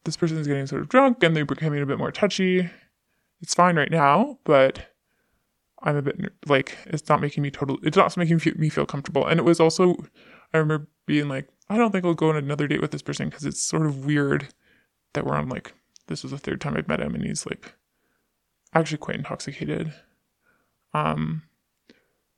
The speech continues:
and that does not alleviate him from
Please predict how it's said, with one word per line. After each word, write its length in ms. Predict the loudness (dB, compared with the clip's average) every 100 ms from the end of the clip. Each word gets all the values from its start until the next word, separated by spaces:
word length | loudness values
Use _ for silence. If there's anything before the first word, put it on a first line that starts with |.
| _ _ _ _ _ _ _
and 100 | 4
that 120 | 6
does 140 | 6 8
not 340 | 8 6 2 _ 2
alleviate 480 | 4 6 6 4
him 240 | 4 0 -2
from 460 | -2 -2 0 -4